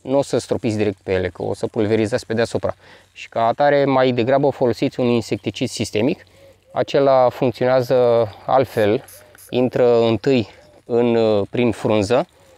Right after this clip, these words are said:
și apoi intră în circuitul sevei, de la coacăz sau de la griș, mă rog, și abia apoi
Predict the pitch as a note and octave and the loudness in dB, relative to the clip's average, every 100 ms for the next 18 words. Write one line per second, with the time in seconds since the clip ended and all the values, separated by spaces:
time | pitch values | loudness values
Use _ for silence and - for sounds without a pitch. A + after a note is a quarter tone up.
0 | _ _ _ _ _ _ - - - C#3 | _ _ _ _ _ _ -18 -10 -2 0
1 | B2+ - C#3 C3+ C3 B2+ A#2+ A2+ C3+ A#2 | 2 2 2 2 2 2 2 0 -2 0
2 | C3 - G#2+ - A#2+ A2+ G2 - - - | -2 0 -2 -2 0 0 -2 -8 -20 -20
3 | - _ - A2+ A2+ G#2 G#2 G#2+ A2+ A2 | -20 _ -4 0 0 0 -2 -2 0 2
4 | G#2 G2+ G#2 - - - A#2+ B2+ F3 F3 | 0 0 -4 -10 -20 -2 -2 0 0 -2
5 | - - _ _ - A2 A2 A2 G#2+ G2 | -6 -20 _ _ -12 -8 -2 2 2 0
6 | A#2+ G#2+ - A2 B2 F#3+ - - _ _ | -2 -4 -6 -2 -2 -2 -8 -20 _ _
7 | _ - - C#3 C#3 C3+ C3 C#3+ D#3+ D3+ | _ -20 -10 -4 -4 0 0 2 2 2
8 | C#3+ - B2 B2 D3 C#3+ A2+ | 2 0 -2 2 2 2 0